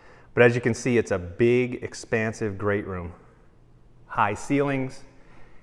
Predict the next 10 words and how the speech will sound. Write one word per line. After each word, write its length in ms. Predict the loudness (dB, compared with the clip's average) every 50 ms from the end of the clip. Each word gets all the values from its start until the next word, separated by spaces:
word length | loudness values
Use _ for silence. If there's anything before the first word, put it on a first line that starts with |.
| -10 -6
A 160 | -2 -2 -2
C 480 | -2 -4 -4 -2 -2 0 0 -2 -2 -4 -8 -10 -12 -16 -18 -20 -20 -20 -20 -18 -16 -14 -12 -6 -6
up 160 | -4 -4 -4
above. 580 | -2 4 6 6 8 8 6 4 0 -4 -10 -16 -18 -20 -20 -20 -20 -20 -20 -20 -18 -18 -18 -18 -20 -20 -20 -20 -20 -20 -20 -20 -20 -20 -20 -20 -20 -20 -20 -20 -20 -20 -20 -20 _ -20 -20 -20 _ _ -20 -20 _ -20 -20 _ _ _
Kitchen's 420 | -2 0 0 0 0 -2 -2 2
off 280 | 2 4 4 2 2 0
on 160 | -2 -4 -4
this 240 | -6 -8 -8 -10 -10
left 380 | -4 0 0 0 0 0 -4 -8
corner 540 | -4 -4 -2 -2 -2 -2 -2 -4 -6 -8